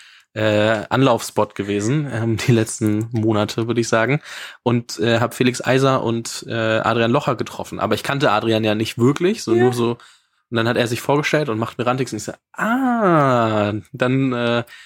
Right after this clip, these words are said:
Speaker 1: irgendwie beim Kaffee quasi, ähm, Adrian kurz kennengelernt in der Schlange, dann irgendwie mal vorbeigekommen und so hat sich dann immer weiterentwickelt.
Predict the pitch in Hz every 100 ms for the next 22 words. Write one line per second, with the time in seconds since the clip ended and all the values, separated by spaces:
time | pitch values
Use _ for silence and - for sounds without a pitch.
0 | - _ - 117 120 117 - 123 131 -
1 | 127 135 120 123 120 113 113 113 - -
2 | 107 107 107 - 156 139 139 - 131 123
3 | 117 117 117 113 123 143 147 139 120 113
4 | 113 110 113 110 107 110 107 117 120 -
5 | 113 110 110 110 - - 107 110 101 131
6 | 147 107 101 120